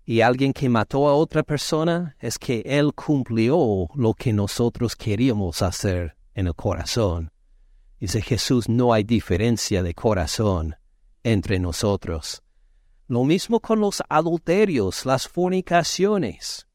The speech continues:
Uno dice, "Ah, nunca he cometido el adulterio. No, esto no". Hasta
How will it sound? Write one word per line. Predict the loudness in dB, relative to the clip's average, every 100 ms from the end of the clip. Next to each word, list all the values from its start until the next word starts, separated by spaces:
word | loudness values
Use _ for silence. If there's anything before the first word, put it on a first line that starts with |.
| _ _ _ -2
Uno | 0
dice, | 2 0 0 0
"Ah, | 0
nunca | 0 -2 0 0 0 2 2
he | 2
cometido | 0 2 2 2 2 2 2
el | 4
adulterio. | 4 2 -2 0 2 2 -2 -8 -8 _ -2
No, | 2 4 2 2
esto | 0 0 -2 2
no". | 2 2 0 -6 _ _ _ _ _ _ _ _
Hasta | 0 0 2 2 2 0